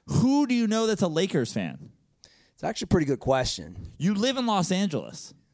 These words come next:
Speaker 2: I've lived here for eleven years.
Speaker 1: I know Dodgers fans.
Speaker 2: I, d-, I definitely know Dodgers
Speaker 1: I know
Speaker 2: fans.
Speaker 1: Rams fans.
Speaker 2: I agree.
Speaker 1: I don't know any Lakers fans.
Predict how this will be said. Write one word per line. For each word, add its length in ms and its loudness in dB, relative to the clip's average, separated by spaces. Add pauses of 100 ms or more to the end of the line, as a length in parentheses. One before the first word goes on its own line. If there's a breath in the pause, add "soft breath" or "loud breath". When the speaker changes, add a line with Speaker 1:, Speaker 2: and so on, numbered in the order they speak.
(120)
Speaker 2:
I've 160 -10
lived 180 0
here 100 2
for 80 -4
eleven 340 0
years. 460 -6
Speaker 1:
I 100 0
know 120 4
Dodgers 480 2
fans. 460 0 (200)
Speaker 2:
I, 100 -6
d-, 180 -10
I 80 -6
definitely 320 2
know 120 4
Dodgers 340 2
Speaker 1:
I 60 4
know 120 6
Speaker 2:
fans. 100 4
Speaker 1:
Rams 340 2
fans. 560 -2
Speaker 2:
I 160 -6
agree. 520 -2 (460)
Speaker 1:
I 100 4
don't 140 2
know 140 2
any 120 2
Lakers 320 2
fans. 340 -4